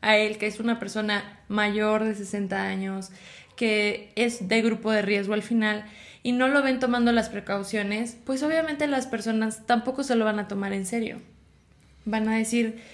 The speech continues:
"Pues si él no lo está haciendo, ¿por qué yo? Si a lo mejor yo tengo veinte años y él tiene sesenta y él no se cuida, pues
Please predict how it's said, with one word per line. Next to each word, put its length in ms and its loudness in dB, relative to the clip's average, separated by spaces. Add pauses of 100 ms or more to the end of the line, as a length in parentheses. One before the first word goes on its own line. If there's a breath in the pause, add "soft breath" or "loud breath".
(200 loud breath)
"Pues 440 -2
si 260 2
él 200 4
no 100 4
lo 80 2
está 160 -2
haciendo, 380 2
¿por 160 -6
qué 180 -4
yo? 260 0 (200)
Si 180 -8
a 80 0
lo 60 -2
mejor 160 -2
yo 120 0
tengo 220 2
veinte 300 0
años 520 4
y 60 -2
él 100 -4
tiene 240 -2
sesenta 380 -4
y 60 -2
él 120 -2
no 100 0
se 120 -2
cuida, 480 0
pues 200 -4